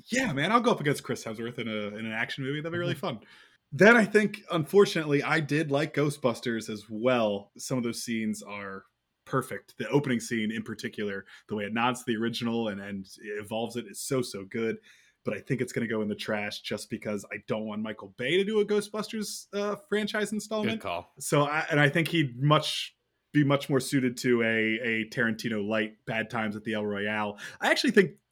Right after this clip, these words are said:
Speaker 1: Michael Bay might rediscover the fun of filmmaking with that kind of project. Something that's a little more campy and character driven than,
Speaker 2: Forced to
Speaker 1: than
Speaker 2: stay in one location. <laughs>
Speaker 1: Yeah, yeah,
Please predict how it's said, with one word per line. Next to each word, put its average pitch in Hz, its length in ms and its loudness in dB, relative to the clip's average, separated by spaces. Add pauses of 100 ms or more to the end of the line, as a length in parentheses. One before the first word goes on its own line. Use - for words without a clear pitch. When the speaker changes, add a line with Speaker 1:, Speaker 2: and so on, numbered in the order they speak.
(140)
Speaker 1:
Michael 147 260 4
Bay 131 220 6
might 123 280 2
rediscover 120 560 0
the 98 80 -4
fun 127 240 -2
of 110 160 -4
filmmaking 107 680 -4 (180)
with 117 140 -6
that 113 180 -4
kind 113 160 -4
of 101 100 -10
project. 104 680 -8 (240)
Something 117 300 -4
that's 107 140 -6
a 110 60 -6
little 110 260 -4
more 104 500 -2 (280)
campy 131 440 2
and 110 140 -2
character 120 400 0
driven 107 500 -4
than, 104 340 -6
Speaker 2:
Forced 151 180 0
to 101 40 -4
Speaker 1:
than 104 60 -4
Speaker 2:
stay - 160 -2
in 131 120 -2
one 127 160 -4
location. 131 560 -6 (180)
<laughs> - 180 -20
Speaker 1:
Yeah, 175 220 10
yeah, 208 220 10